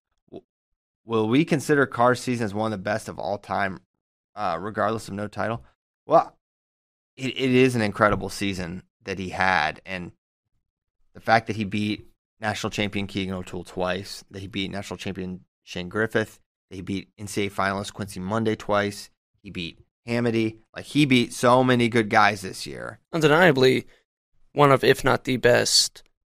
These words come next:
Speaker 2: seasons without a title.
Speaker 1: Yeah, like, find, I think the challenge, Sio, is find, there are certainly seasons of national champions that are not as good as the season David Carr had.
Speaker 2: Oh,
Speaker 1: Like, it go-,
Speaker 2: a hundred percent.
Speaker 1: goes without saying.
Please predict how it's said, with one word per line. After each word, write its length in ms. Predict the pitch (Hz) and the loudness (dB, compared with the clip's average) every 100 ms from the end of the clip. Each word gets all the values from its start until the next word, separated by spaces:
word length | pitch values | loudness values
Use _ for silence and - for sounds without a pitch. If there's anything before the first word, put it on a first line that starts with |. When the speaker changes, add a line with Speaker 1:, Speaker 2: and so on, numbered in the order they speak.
| _ | _
Speaker 2:
seasons 560 | - - 139 135 123 - | 2 4 4 2 -2 0
without 320 | - 113 113 | 4 4 2
a 40 | - | -8
title. 440 | - - - 127 - _ _ | 0 0 0 -8 -14 _ _
Speaker 1:
Yeah, 340 | 98 110 98 69 | 2 4 4 2
like, 260 | 73 104 - | -2 -6 0
find, 480 | 113 175 226 185 - _ _ _ 127 - | 6 6 6 0 -6 _ _ _ -12 0
I 100 | 127 | 0
think 200 | 123 190 | 2 0
the 60 | - | 0
challenge, 560 | - 127 143 143 127 | 0 4 6 6 4
Sio, 340 | - 120 110 85 | 2 4 4 0
is 80 | 104 | -2
find, 420 | 120 117 117 113 - _ _ _ | -2 0 -2 -6 -14 _ _ _
there 120 | 135 | 8
are 40 | 151 | 8
certainly 640 | - 175 175 135 127 104 - _ _ _ _ _ _ - _ _ | 8 4 6 4 4 0 -8 _ _ _ _ _ _ -20 _ _
seasons 800 | - 135 127 117 110 101 - - _ _ _ _ - | -2 2 4 4 0 -2 -6 -12 _ _ _ _ -6
of 380 | 107 90 82 123 | -4 -4 -6 2
national 360 | 123 120 107 | 2 4 0
champions 480 | 92 120 113 98 95 | -2 0 0 -4 -6
that 120 | 98 | -6
are 100 | 95 | -6
not 200 | 98 95 95 | -6 -6 -8
as 100 | - | -10
good 200 | 101 90 | -8 -8
as 120 | - | -12
the 60 | |
season 320 | - 92 90 92 | -12 -10 -10 -12
David 260 | 107 - | -14 -14
Carr 240 | - 78 - | -12 -10 -10
had. 180 | 110 - | -12 0
Speaker 2:
Oh, 100 | 135 | 2
Speaker 1:
Like, 80 | |
it 40 | 107 | 2
go-, 20 | |
Speaker 2:
a 20 | |
hundred 260 | 135 135 135 | 2 0 0
percent. 360 | 135 120 131 127 | 2 4 4 4
Speaker 1:
goes 140 | 113 | 2
without 220 | 113 107 | 0 0
saying. 240 | - 123 | 0 -2